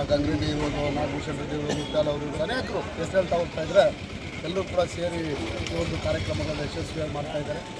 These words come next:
ಈ ಒಂದು ಕಾರ್ಯಕ್ರಮದಲ್ಲಿ ಇವತ್ತು ನಮ್ಮ ಎಲ್ಲ ಭಾರತೀಯ ಜನತಾ ಪಕ್ಷದ ಸದಸ್ಯರುಗಳು ಪ್ರತಿ ವರ್ಷ ನಾನು ಬಾಗೇಪಲ್ಲಿಗೆ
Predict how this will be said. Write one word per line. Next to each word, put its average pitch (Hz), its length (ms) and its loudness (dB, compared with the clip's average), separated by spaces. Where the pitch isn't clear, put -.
ಈ - 100 -4
ಒಂದು 165 200 -2
ಕಾರ್ಯಕ್ರಮದಲ್ಲಿ 156 580 0
ಇವತ್ತು 175 240 0
ನಮ್ಮ 156 120 -2
ಎಲ್ಲ 185 100 8
ಭಾರತೀಯ 160 320 0
ಜನತಾ 151 280 0
ಪಕ್ಷದ 147 320 0
ಸದಸ್ಯರುಗಳು 156 560 -2
ಪ್ರತಿ 165 200 2
ವರ್ಷ 170 160 0
ನಾನು 311 120 0
ಬಾಗೇಪಲ್ಲಿಗೆ 156 580 0